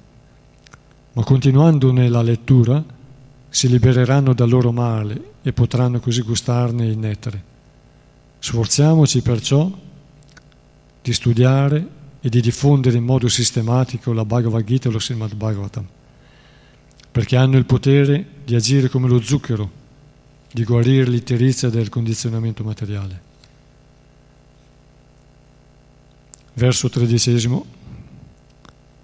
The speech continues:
Ecco, qui si appropa-, il testo dice, "Samadhina Anusmara",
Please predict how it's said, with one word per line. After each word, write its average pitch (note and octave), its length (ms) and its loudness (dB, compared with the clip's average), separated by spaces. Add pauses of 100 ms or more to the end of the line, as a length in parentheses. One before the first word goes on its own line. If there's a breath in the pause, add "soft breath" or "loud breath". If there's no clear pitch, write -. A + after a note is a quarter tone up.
(3000)
Ecco, A#2 340 -2
qui C#3+ 500 2 (2750 loud breath)
si - 140 -4
appropa-, A#2+ 420 0
il B2+ 460 2
testo C3 320 2
dice, A2+ 420 -2 (120)
"Samadhina C3 960 2
Anusmara", A2+ 760 -2